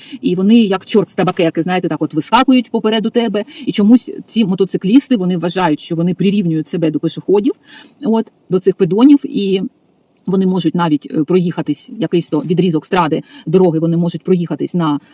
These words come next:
мотоциклі, е, по марчап'єде, скажіть мені, по тротуару. Ось. Це дуже небезпечно їздити на мотоциклах. Але італійські, е, італійські чоловіки, італійці вважають це,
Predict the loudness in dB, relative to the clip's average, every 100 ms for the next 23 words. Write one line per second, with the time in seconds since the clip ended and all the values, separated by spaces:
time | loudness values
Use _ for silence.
0 | -6 -4 -2 -2 0 2 0 0 -6 -6
1 | -6 -8 -8 -8 -4 -2 -2 -4 -6 -14
2 | -20 _ -20 -14 -6 -6 -6 -6 -6 -6
3 | -8 -8 -6 -4 -4 -2 -2 -2 -4 -2
4 | 0 2 0 -4 _ _ 0 2 2 _
5 | _ _ _ _ _ _ _ _ _ _
6 | -20 -20 _ _ -4 2 6 6 4 0
7 | -4 -4 -2 -2 -2 -6 -12 -2 0 0
8 | -2 -4 -4 -6 -6 -6 -6 -10 _ _
9 | -18 0 4 4 4 4 4 2 -4 -4
10 | -4 -4 0 0 -2 -6 -4 -2 0 0
11 | 0 0 2 2 0 -4 -2 0 -2 -2
12 | -2 -2